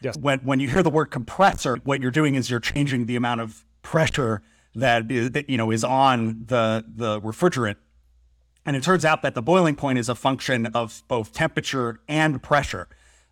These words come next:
Speaker 2: Uh, and so, you know, by essentially applying pressure, you're changing the boiling point of,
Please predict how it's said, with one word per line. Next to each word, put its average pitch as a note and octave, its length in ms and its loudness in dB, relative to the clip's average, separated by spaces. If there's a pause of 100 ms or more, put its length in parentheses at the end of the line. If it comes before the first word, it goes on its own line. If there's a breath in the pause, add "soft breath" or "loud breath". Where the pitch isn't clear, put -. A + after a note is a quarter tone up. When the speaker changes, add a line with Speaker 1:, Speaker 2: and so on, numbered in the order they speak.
Speaker 2:
Uh, A2+ 340 -2
and A2 240 0
so, A#2+ 420 2 (200)
you C#3+ 100 -2
know, A#2 80 0
by D3+ 360 2
essentially C#3 420 -2
applying B2 440 0
pressure, C3 320 0
you're G#2+ 160 -2
changing C3+ 520 0
the A2 80 -6
boiling A#2 500 -2
point F#2 460 -12
of, G2 260 -8